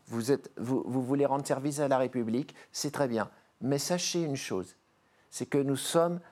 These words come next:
dans une école qui, justement parce qu'elle est multiculturelle, parce qu'elle accueille des enfants de toutes les convictions, eh bien, les, les personnes qui encadrent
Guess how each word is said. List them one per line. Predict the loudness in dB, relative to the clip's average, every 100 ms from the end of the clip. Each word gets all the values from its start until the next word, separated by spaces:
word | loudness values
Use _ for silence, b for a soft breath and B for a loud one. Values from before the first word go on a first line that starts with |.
| b
dans | -2 0
une | 0 0
école | 2 2 2 0
qui, | -4
justement | -2 -2 0 0 2 2
parce | 0 0
qu'elle | -2 0
est |
multiculturelle, | 2 0 -2 -8 -8 -6 0 2 0 b b _
parce | 0 2
qu'elle | 2 2
accueille | 2 0 0
des | 0 0
enfants | 0 -2 0
de | 0
toutes | 0 -2 0
les | -2
convictions, | 0 -2 -2 -4 -2 -2 -2 -8 b b b b -4
eh |
bien, | 0 2 2
les, | 2 2
les | 0
personnes | 0 0 -2 -2
qui | 0 2
encadrent | 2 4 4 4 2